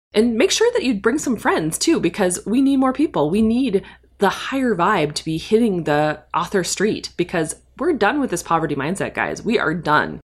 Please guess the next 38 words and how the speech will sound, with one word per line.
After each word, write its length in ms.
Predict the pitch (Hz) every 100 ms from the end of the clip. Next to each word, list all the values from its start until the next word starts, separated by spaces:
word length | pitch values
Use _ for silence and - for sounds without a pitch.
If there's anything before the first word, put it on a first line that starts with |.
| -
We 140 | 202
are 100 | -
now 220 | 185 160
rising 420 | 151 156 175 170 156
up 160 | 156
into 140 | 143 -
the 80 |
millionaire 420 | 160 160 156 151 -
author 240 | 147 139
mindset. 420 | 143 139 143 135 - -
We're 120 | 202
rising 480 | 190 175 175 208 165
up 200 | 156 240 - _ _ _ -
into 380 | 202 - 185
the, 300 | 170 160 156 -
we 140 | 208
can 240 | 220 240
be 160 | 185 180
well 340 | - 160 160
compensated 800 | 190 - 170 175 170 151 147 143
for 80 | 165
the 80 | 156
things 260 | 202 202
that 140 | - -
we 120 | 151
do 260 | 147 147 135
because 280 | 151 165 156
we 120 | 160
are 100 | 147
creative, 500 | - - 170 160 147
wonderful, 440 | 147 147 147 -
awesome 320 | - 139 - 143
beings, 420 | 139 135 165 - _ _ _
and 100 | -
we 80 | 165
deserve 720 | 156 156 143 147 147 151 190 - _ _
to 80 | -
have 420 | - 185 175 170